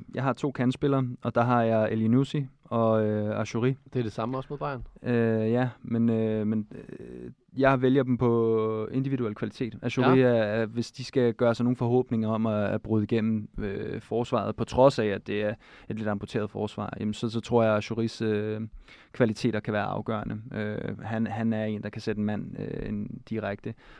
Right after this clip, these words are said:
Speaker 1: Og Elyounoussi har erfaringen og, og er også, øh, god en, en mod en. Øhm, så der tror jeg, der tror jeg, de kan være afgørende på kanterne. Og så, øhm, helt fremme, der har jeg Klaassen.
Speaker 2: Det var det
Speaker 1: Øhm,
Speaker 2: samme mod Bayern.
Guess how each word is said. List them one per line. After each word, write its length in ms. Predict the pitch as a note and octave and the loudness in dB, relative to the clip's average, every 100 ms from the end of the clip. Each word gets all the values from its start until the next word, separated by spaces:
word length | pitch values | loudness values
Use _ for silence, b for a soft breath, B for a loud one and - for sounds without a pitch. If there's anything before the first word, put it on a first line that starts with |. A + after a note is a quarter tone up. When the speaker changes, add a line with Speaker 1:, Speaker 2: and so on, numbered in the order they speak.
| B | B
Speaker 1:
Og 100 | A2+ | 0
Elyounoussi 400 | A2 A2+ A2+ A2+ | 4 4 2 0
har 260 | A2 A2 | 0 0
erfaringen 640 | G#2 - A2+ G#2 A2 G#2+ G#2+ | 0 0 0 0 -4 -4 -4
og, 200 | G2+ G#2+ B B B B - | -6 -8 B B B B 2
og 100 | A#2+ A#2 | 4 6
er 40 | |
også, 320 | A2+ A#2+ - | 6 2 0
øh, 400 | A#2+ A2 G#2 G#2+ G#2+ | 2 2 0 -4 0
god 200 | C3+ A#2+ A2+ A#2+ | 0 0 -6 -8
en, 300 | C#3 A#2+ G#2 - | 0 0 -2 -2
en 140 | B2+ | 0
mod 180 | A#2+ A#2+ | 2 2
en. 180 | A2+ A2 _ - - | 0 -4 _ -16 -2
Øhm, 300 | A#2 A2+ G#2+ | 0 2 0
så 100 | A2+ | 0
der 80 | A#2 | 0
tror 260 | - A#2+ | 0 0
jeg, 200 | G#2 A2 - | 0 -2 -4
der 60 | - | -8
tror 160 | - | 0
jeg, 100 | A2+ | 0
de 40 | G#2+ | 0
kan 120 | A#2 | -4
være 140 | A2 G#2+ | -2 -2
afgørende 380 | G#2+ G#2+ A2 | -4 -6 -6
på 80 | A2 | -8
kanterne. 460 | - A2 A2+ A2+ A2+ | -4 -4 -4 -6 -8
Og 160 | - - | -8 0
så, 260 | B2+ B2 | 4 6
øhm, 420 | A#2+ A#2 G#2+ G#2 G#2 _ _ _ _ _ _ - _ | 4 4 2 -2 -6 _ _ _ _ _ _ -20 _
helt 220 | C#3 A#2+ | -2 -2
fremme, 340 | - G#2 A2+ | 0 0 2
der 60 | A2+ | 2
har 140 | A#2 A2 | 0 0
jeg 140 | G#2+ A2 _ _ | 0 -4 _ _
Klaassen. 420 | - A2+ C#3+ E3+ D#3 _ _ _ _ _ _ | -2 -2 0 -4 -6 _ _ _ _ _ _
Speaker 2:
Det 60 | B2 | 0
var 60 | B2 | 4
det 100 | A#2 | 4
Speaker 1:
Øhm, 80 | A2+ | 4
Speaker 2:
samme 200 | A#2+ B2+ | 2 0
mod 60 | |
Bayern. 280 | B2 A#2 G#2+ | -2 -2 -4